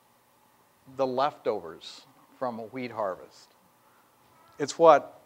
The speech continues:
The waste. It's dead. It's useless. It's dirty. Comparing that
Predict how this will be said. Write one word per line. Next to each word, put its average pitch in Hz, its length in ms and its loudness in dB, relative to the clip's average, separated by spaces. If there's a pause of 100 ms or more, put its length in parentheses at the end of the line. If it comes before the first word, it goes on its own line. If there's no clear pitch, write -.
(100)
The 139 140 0
waste. 127 760 -4 (300)
It's 143 320 -4
dead. 127 760 0 (540)
It's 143 260 -8
useless. 123 960 -6
It's 113 240 -10 (100)
dirty. 127 400 -2 (1500)
Comparing 170 680 0
that 156 480 0